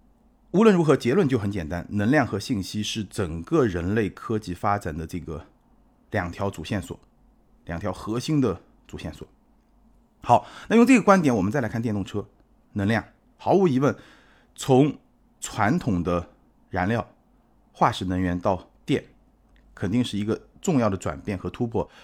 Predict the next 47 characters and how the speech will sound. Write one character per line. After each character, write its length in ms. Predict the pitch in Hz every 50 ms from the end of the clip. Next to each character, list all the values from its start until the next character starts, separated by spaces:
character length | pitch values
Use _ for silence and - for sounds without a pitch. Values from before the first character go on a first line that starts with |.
| - - - -
当 140 | - 190
然， 100 | 208 208
今 160 | 202 220 220 220
天 240 | - 220 214 202
电 160 | 180 202 180 160
动 100 | 147 139
车 200 | - - 156 139
利 80 | 156
用 180 | 160 151 147 143
电 260 | 143 196 175 - - - _ _ _ _ -
还 160 | - 104 120
是 120 | 139 -
有 120 | 160 120 98
一 20 |
些 160 | - - 131
技 140 | 127 - 151
术 100 | 135 139
的 80 | 131 127
障 180 | - 196 - -
碍， 120 | 110 92
没 140 | 90 82 101
有 120 | 156 190 131
完 280 | 85 85 85 - 202
全 160 | 247 - -
的 80 | 90 87
突 160 | - - -
破， 180 | 90 - - 80
但 220 | - - 202 175
是 160 | 160 - -
呢， 220 | 160 156 147 143 - - _ _ _ _ _ -
大 120 | - -
方 180 | - - 139 151
向 160 | 160 170 - -
应 80 | - 95
该 120 | 92 98
是 120 | 87 - 87
没 80 | 90
有 40 | 87
什 80 | 82 85 82
么 80 | 82
问 120 | 87 98 76
题。 220 | - - - - _ _ _ _ _ _ _ -
信 200 | - - 135 104
息、 280 | - - - 95 - - _ _ _ _ _ _ _ _ _ _ _ _ _ _ _ _ _ _ _ _ _ -
电 140 | - 151 127
动 120 | 123 110
车、 240 | - - 123 117 -